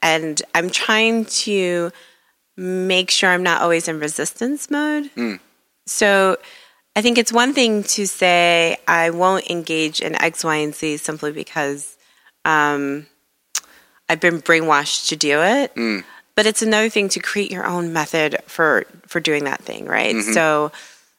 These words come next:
Speaker 1: um, I might not be into traditional ways for healing certain ailments.
Speaker 2: Mm-hmm.
Speaker 1: Um, th-, so if I resist, then I must then create the, the method that actually does heal.
Speaker 2: Mm.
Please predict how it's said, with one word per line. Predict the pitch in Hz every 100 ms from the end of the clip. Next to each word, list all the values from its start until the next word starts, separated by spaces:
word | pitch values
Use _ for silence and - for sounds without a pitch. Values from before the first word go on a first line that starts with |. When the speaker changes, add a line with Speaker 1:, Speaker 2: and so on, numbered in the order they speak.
| _
Speaker 1:
um, | 165 151 147 143 143 139 143 -
I | 165
might | 165 170 -
not | 165 156 -
be | 165 160 151 147 -
into | 160 156 156
traditional | 165 156 - 151 147
ways | 139 143 143 -
for | - 139 131 -
healing | - 170 147 143
certain | 143 - 139 143
ailments. | - 143 139 131 131 127 - -
Speaker 2:
Mm-hmm. | 110 101 92 92
Speaker 1:
Um, | 151 151 143 139 - _ _ _ _ _
th-, | 170 160
so | - 175 151 -
if | - 165
I | 170
resist, | 160 160 190 180 165
then | 175 165
I | 165
must | 170 180 170 - - - 160
then | 165 160 151
create | 143 170 143 151 -
the, | 156 131 -
the | 147
method | 151 143 156 147 139
that | 143 -
actually | 156 - - 143
does | 151 156 151
heal. | - - 95 73 -
Speaker 2:
Mm. | 120 107